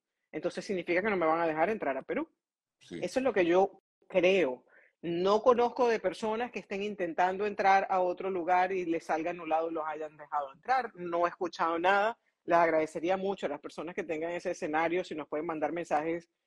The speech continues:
Speaker 1: eh, privados para más o menos tratar de ayudar al que tenga una emergencia, porque también hay una, hay una cosa.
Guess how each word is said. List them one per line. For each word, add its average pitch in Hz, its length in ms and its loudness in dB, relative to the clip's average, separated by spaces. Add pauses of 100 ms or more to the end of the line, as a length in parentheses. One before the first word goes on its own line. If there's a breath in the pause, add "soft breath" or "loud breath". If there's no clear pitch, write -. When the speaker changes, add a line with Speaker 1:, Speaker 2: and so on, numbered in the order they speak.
(220)
Speaker 1:
eh, 160 260 0
privados 170 540 4
para 175 160 0
más 156 200 -6
o 190 80 -8
menos 170 540 -6
tratar 190 400 2
de 202 80 0
ayudar 165 560 0
al 170 180 -2
que 156 180 -8
tenga 165 260 -4
una 208 80 -4
emergencia, 226 480 -6
porque 160 160 -6
también 151 280 -6
hay 240 140 -2
una, 220 240 -2
hay 165 160 0
una 160 200 -4
cosa. 240 340 -4